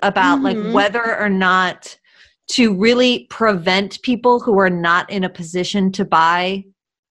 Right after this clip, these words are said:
Speaker 1: from buying,
Speaker 2: Mm-hmm.
Speaker 1: who, who really can't benefit from something,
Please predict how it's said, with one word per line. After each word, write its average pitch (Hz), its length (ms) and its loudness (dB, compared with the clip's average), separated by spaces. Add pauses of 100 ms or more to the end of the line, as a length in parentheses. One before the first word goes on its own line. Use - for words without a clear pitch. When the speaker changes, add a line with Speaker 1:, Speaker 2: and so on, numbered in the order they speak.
Speaker 1:
from 214 200 2
buying, 180 440 0 (420)
Speaker 2:
Mm-hmm. 240 360 4
Speaker 1:
who, 240 180 4
who 277 400 -6
really 320 200 -2
can't 233 360 -2
benefit 202 540 -2
from 311 160 -10
something, 359 560 -2